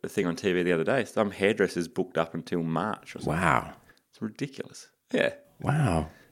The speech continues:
Speaker 2: That's not
Speaker 1: Like, that's a, that's a problem for people like me that don't book.
Speaker 2: Yeah, right.
Speaker 1: Like, I just, I just rock up and go, "Hey, how's it going? <laughs> Can you cut my hair now?"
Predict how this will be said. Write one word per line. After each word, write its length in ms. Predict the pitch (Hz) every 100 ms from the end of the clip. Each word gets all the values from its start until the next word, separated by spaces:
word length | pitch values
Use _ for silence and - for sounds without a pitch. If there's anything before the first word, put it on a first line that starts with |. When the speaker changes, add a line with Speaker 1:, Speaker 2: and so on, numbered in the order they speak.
| -
Speaker 2:
That's 180 | 113 -
not 220 | 85 92 - -
Speaker 1:
Like, 220 | 147 156
that's 240 | 180 180 139
a, 80 | 120
that's 240 | - 147 156
a 40 |
problem 320 | - 131 113 101
for 80 |
people 240 | 95 107 98
like 160 | 92
me 220 | 92 92 85
that 220 | 82 -
don't 280 | 87 80 -
book. 320 | 80 - - -
Speaker 2:
Yeah, 440 | 95 95 73 69
right. 260 | 69 73 71 135 - -
Speaker 1:
Like, 160 | 95 104
I 120 | 110
just, 340 | 110 110 - - _ -
I 120 | -
just 160 | 104 95
rock 260 | 98 92 92
up 220 | 85 -
and 140 | 85
go, 200 | 82 82 - - -
"Hey, 360 | - 135 92 80 -
how's 140 | 104 110
it 120 | 98
going? 160 | 117 92 - - - -
<laughs> 120 | 147 - - - - - - - - - - - - - - -
Can 120 | 117
you 120 | 110
cut 220 | - 120
my 100 | 104
hair 220 | 110 113
now?" 360 | 113 107 117